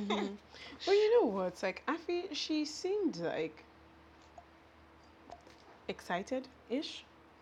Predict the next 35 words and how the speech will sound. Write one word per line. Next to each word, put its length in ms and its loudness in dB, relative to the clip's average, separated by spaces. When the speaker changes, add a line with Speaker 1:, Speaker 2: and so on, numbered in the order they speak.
Speaker 1:
I 100 4
feel 180 -4
like 180 2
that 140 6
was 140 -4
her 160 0
being 300 -4
naive. 480 -6
Speaker 2:
Y-, 80 -10
ah, 320 10
naive 560 2
is 140 -4
the 100 -4
word 340 0
to 100 -8
describe 600 -4
this 140 -10
babe. 240 -4
There 200 4
was, 220 2
sorry, 480 0
I 100 -2
don't 180 0
want 120 -4
to 100 -8
jump 300 -4
ahead, 420 -6
but 120 4
I 100 6
hope 220 0
we 60 -10
get 180 -2
to 100 -12
this 200 -8
point, 360 -8